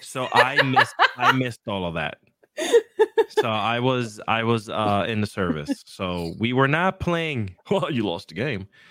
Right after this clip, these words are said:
Speaker 1: We were playing, "Hey, you almost lost an arm."
Speaker 2: <laughs> All right,
Speaker 1: Hey,
Speaker 2: you don't, you don't
Speaker 1: that
Speaker 2: have
Speaker 1: was
Speaker 2: to
Speaker 1: a
Speaker 2: go that
Speaker 1: bullet.
Speaker 2: hard on me like that? Okay.
Speaker 1: So I'm
Speaker 2: I'm just
Speaker 1: sorry, I'm sorry. I apologize to everyone in the chat.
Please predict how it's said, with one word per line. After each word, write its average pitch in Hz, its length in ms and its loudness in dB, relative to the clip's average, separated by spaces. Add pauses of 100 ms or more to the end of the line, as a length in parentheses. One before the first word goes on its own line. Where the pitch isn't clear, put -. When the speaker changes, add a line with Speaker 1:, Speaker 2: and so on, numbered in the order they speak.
(260)
Speaker 1:
We 139 100 4
were 190 120 6
playing, 180 340 -2
"Hey, 123 420 -4 (160)
you 104 220 -6
almost 123 400 -2
lost 90 280 -8
an 90 80 -8
arm." 92 240 -8 (460)
Speaker 2:
<laughs> - 60 -8 (2500)
All 175 80 2
right, 180 80 2
Speaker 1:
Hey, 196 60 2
Speaker 2:
you 208 60 0
don't, 220 320 2
you 214 140 0
don't 277 80 6
Speaker 1:
that 294 80 4
Speaker 2:
have 277 80 2
Speaker 1:
was 285 80 0
Speaker 2:
to - 40 -2
Speaker 1:
a - 20 -2
Speaker 2:
go 262 120 8
that 254 160 10
Speaker 1:
bullet. 214 80 6
Speaker 2:
hard 240 180 8
on 294 120 0
me 330 140 -4
like 392 200 -4
that? 480 260 -12
Okay. - 140 -8 (100)
Speaker 1:
So - 120 -14
I'm 117 200 0
Speaker 2:
I'm 127 40 4
just 339 120 -4
Speaker 1:
sorry, 143 240 -6
I'm 101 140 -12
sorry. 85 540 -8 (280)
I 120 120 2
apologize 123 480 2
to 101 120 -4
everyone 80 340 -4
in 69 100 -10
the 65 80 -14
chat. - 320 -12